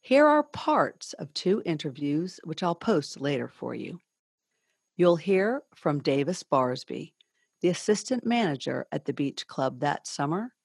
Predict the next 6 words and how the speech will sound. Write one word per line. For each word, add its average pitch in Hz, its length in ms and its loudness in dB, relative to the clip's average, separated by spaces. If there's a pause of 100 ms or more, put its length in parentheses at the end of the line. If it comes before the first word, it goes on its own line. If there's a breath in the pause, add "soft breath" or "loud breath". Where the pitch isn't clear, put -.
(520)
and 165 180 0
Jackie 233 400 2
Schmucker, - 600 -6 (680)
who 175 100 2
worked 170 420 2
with 214 440 4